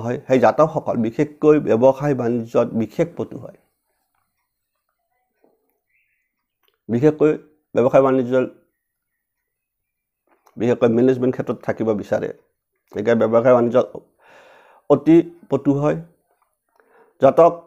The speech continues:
এনেকুৱা ব্যৱসায় কৰে য'ত লাভ, লাভৰ পৰিমাণ বেছি, মানে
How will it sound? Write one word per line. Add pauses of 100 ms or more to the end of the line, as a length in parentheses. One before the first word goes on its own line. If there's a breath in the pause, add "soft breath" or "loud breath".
(840)
এনেকুৱা
ব্যৱসায়
কৰে (320)
য'ত (220)
লাভ, (1700 loud breath)
লাভৰ
পৰিমাণ
বেছি, (1800)
মানে